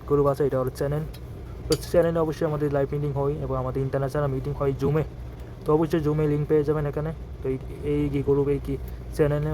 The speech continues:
অবশ্যই আমাদের ইন্টারন্যাশনাল, এ, Zoom মিটিং লিংক পেয়ে যাবেন। এবং আমাদের এখানে তো এনএফটি পরে আমাদের আরেকটা প্রজেক্ট লঞ্চ হচ্ছে হলো লুডো।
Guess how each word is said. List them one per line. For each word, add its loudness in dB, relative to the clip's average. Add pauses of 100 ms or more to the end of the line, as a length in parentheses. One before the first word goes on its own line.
অবশ্যই 0 (140)
আমাদের 0 (120)
ইন্টারন্যাশনাল, -4 (340)
এ, -2 (240)
Zoom 2
মিটিং 0
লিংক 0
পেয়ে 2
যাবেন। 2 (400)
এবং 6 (100)
আমাদের 2 (100)
এখানে 2 (240)
তো -2 (100)
এনএফটি 0 (480)
পরে 6
আমাদের 2
আরেকটা 0
প্রজেক্ট 4
লঞ্চ 2
হচ্ছে -2
হলো 2 (260)
লুডো। 4